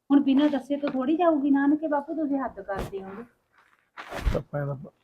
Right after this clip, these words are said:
Speaker 1: ਮੈਂ ਤਾਂ, ਤਾਂ ਇਹਨੂੰ ਕਿਹਾ ਸੀਗਾ ਵੀ ਬਾਪੂ ਨੂੰ ਝੂਠ ਬੋਲਦੀ, ਇੱਕ ਦੋ ਦਿਨ ਦੇਖ ਲੈਂਦੇ ਆ, ਜੇ ਇੱਕ ਦੋ ਦਿਨਾਂ ਚ ਆ ਗਈ ਵੀ ਕੀ ਪਤਾ ਐਵੇਂ ਲੋਕਾਂ ਚ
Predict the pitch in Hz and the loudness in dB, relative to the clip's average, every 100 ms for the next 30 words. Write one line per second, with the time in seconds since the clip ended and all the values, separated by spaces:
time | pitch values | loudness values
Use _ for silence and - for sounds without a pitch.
0 | _ _ _ - 254 277 277 269 269 269 | _ _ _ -8 -6 -4 -2 -2 0 2
1 | 285 285 240 233 247 285 302 247 233 - | 2 0 -4 -4 -4 -2 -2 -2 -4 -4
2 | 247 247 285 285 220 233 226 226 285 294 | -6 -6 -6 -8 -8 -8 -6 0 0 0
3 | _ _ _ - 247 254 247 254 247 233 | _ _ _ -16 -12 -8 -6 -4 -4 -4
4 | 208 208 233 247 269 262 269 262 262 247 | -4 -6 -6 -4 -2 -2 -4 -6 -8 -8
5 | 254 247 247 247 233 226 240 269 254 247 | -6 -4 -4 -2 -4 -4 -6 -8 -8 -10
6 | 233 233 233 233 240 226 220 226 | -10 -6 -6 -6 -10 -10 -10 -10